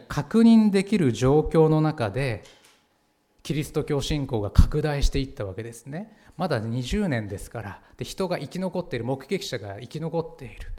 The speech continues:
で、確認できるわけです。質問攻めできるわけですね。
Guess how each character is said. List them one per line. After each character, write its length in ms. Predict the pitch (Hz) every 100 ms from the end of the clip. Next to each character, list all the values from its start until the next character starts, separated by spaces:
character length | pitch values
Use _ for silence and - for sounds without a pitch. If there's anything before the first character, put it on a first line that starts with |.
| - - - _ -
で、 80 |
確 300 | 123 - -
認 180 | 220 208
で 100 | 175
き 100 | 185
る 80 | 139
わ 100 | 101
け 80 | 90
で 100 | 95
す。 240 | - - _ _ _ _ _ _ _ _ _
質 240 | - -
問 180 | 190 185
攻 160 | 151 165
め 80 |
で 140 | 151 143
き 100 | 147
る 80 | 110
わ 100 | 98
け 80 |
で 80 | 117 117
す 100 | 131
ね。 300 | 151 226